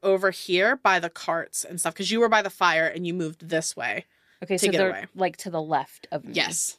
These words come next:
Speaker 2: Okay. Um, and how, like, how far from me are they? Like, could, could I get there if I, I mean, I'm not going over there, but, like, <laughs> could I get there?
Speaker 1: You could, you could not get there. They are probab-, they're within sixty feet of you, but they're not within thirty feet of you.
Speaker 2: Okay.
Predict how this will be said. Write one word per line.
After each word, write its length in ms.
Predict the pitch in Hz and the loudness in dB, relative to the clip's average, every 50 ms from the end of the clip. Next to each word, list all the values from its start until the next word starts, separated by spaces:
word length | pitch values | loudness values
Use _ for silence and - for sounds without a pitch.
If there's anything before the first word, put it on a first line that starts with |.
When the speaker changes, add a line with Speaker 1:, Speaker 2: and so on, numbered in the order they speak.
| _ - | _ -8
Speaker 2:
Okay. 300 | 180 175 175 - - - _ - - - - - - _ _ - | -8 -6 -8 -10 -10 -12 _ -20 -20 -20 -20 -20 -20 _ _ -6
Um, 600 | 202 202 202 196 196 190 196 190 190 190 190 185 - - | -4 -2 0 2 2 2 0 -2 -4 -6 -8 -8 -6 -4
and 120 | 208 202 202 | -2 -2 -2
how, 340 | 196 214 208 208 208 - - - | -4 -4 -2 -2 -2 -2 -2 -2
like, 160 | 190 180 170 | -4 -4 -4
how 220 | - - 196 190 | -4 -6 -6 -6
far 460 | 180 - - - 156 151 135 - - | -6 -6 -4 -2 -2 -2 -2 -4 -6
from 320 | 139 - - - 143 139 107 | -8 -8 -6 -6 -6 -6 -6
me 100 | 117 - | -10 -10
are 120 | - - - | -10 -10 -10
they? 320 | - - - - - 131 - | -12 -14 -14 -14 -14 -10 -8
Like, 200 | 175 156 151 - - - - | -6 -6 -6 -8 -10 -20 -10
could, 260 | - - 196 156 - - | -4 -2 -2 -2 -2 -4
could 260 | - - - 180 180 | -6 0 2 4 4
I 140 | 196 208 226 | 4 4 2
get 260 | 220 - 262 262 - - | 2 0 -2 -2 -2 -2
there 220 | 262 262 254 262 | 0 2 2 2
if 120 | 262 - - | 0 0 0
I, 100 | 247 247 | 2 2
I 80 | 196 | 2
mean, 180 | 160 151 143 131 | 0 -2 -6 -8
I'm 160 | 139 135 135 | -8 -10 -10
not 160 | 135 143 151 - | -12 -14 -14 -12
going 240 | - 147 - - - | -12 -12 -12 -12 -14
over 140 | - - | -16 -14
there, 160 | 147 - - - | -10 -8 -8 -8
but, 140 | 139 - | -6 -6
like, 160 | 180 196 - 202 | -6 -6 -4 0
<laughs> 80 | - | 2
could 140 | - 240 - | 2 2 2
I 60 | - 220 | 0 -6
get 260 | - - 220 202 - | -2 0 0 0 2
there? 260 | - 190 180 185 196 - - | 2 2 2 2 0 -2 2
Speaker 1:
You 300 | 226 247 233 240 269 302 | 2 4 4 4 4 4
could, 280 | 302 - 403 311 277 - - 208 | 4 4 2 2 0 -4 -4 -2
you 160 | 214 247 240 | 0 0 2
could 140 | - 311 247 | 2 2 4
not 200 | 285 277 285 269 | 4 2 2 2
get 160 | 226 214 - | 0 0 2
there. 220 | 254 269 285 285 - - | 2 4 4 2 0 0
They 240 | 190 220 226 233 240 | 4 4 6 6 8
are 160 | 247 247 240 | 6 6 4
probab-, 460 | 233 - - 220 202 208 226 226 - | 2 0 2 4 4 4 4 2 4
they're 140 | 220 262 285 | 4 4 4
within 260 | 311 320 277 311 294 | 4 2 0 0 0
sixty 320 | 277 - 254 247 - - 202 | 0 -2 -2 -4 -4 -6 -4
feet 200 | 190 - 175 165 | -2 0 0 0
of 100 | 147 - | 0 -2
you, 120 | 98 113 135 | -4 -4 -2
but 120 | - 185 | 0 2
they're 100 | 202 190 175 | 2 4 4
not 200 | 170 170 170 123 | 4 4 4 2
within 240 | 160 165 170 156 165 | -2 -8 -10 -10 -8
thirty 220 | 143 135 92 73 | -8 -8 -8 -10
feet 200 | - - - - | -12 -16 -16 -16
of 60 | 80 - | -16 -16
you. 180 | - - - - - | -16 -16 -4 0 0
Speaker 2:
Okay. 240 | 196 - 175 165 | 0 2 0 -2